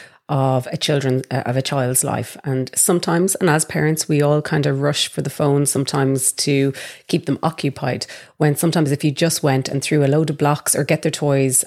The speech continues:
and threw them on the floor, they would equally play with them just as much.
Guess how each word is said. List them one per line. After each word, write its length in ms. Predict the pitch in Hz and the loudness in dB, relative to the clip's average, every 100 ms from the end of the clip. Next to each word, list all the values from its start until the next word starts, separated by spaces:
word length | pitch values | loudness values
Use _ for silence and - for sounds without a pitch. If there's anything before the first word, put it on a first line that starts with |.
| - | -4
and 360 | 131 127 127 | -4 -4 -4
threw 160 | - 165 | 0 0
them 100 | 139 | 2
on 60 | 131 | 0
the 80 | |
floor, 240 | 123 - 117 | -2 -2 -2
they 140 | 139 | 0
would 140 | 139 - | -2 0
equally 420 | 208 185 - 147 | -2 -2 0 -2
play 220 | 135 147 | 0 0
with 140 | 135 135 | 0 0
them 180 | 131 127 | -4 -4
just 300 | 131 135 - | -4 -4 -6
as 120 | - | -6
much. 320 | 120 - - | -6 -6 -10